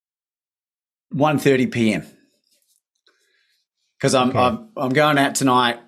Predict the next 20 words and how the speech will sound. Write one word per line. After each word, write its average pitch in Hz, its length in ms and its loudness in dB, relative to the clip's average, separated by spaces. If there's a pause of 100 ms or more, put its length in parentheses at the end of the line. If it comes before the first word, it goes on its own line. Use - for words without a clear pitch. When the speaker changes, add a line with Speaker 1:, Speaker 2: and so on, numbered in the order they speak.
(320)
Speaker 1:
with 127 220 -6
Anna 120 440 0
to 117 260 -2
the, 107 360 -4
some 110 380 0
cricket 160 320 -2
presentation, 123 720 0
and 117 420 -4 (320)
it's - 160 -8
a 123 60 -2
set - 300 0
menu, 160 480 0
and 127 100 -2
there's 120 140 -2
a 123 80 -2
steak 139 440 -2
sandwich, 160 560 -4
and 120 100 -4
I 120 100 -2
know 131 420 0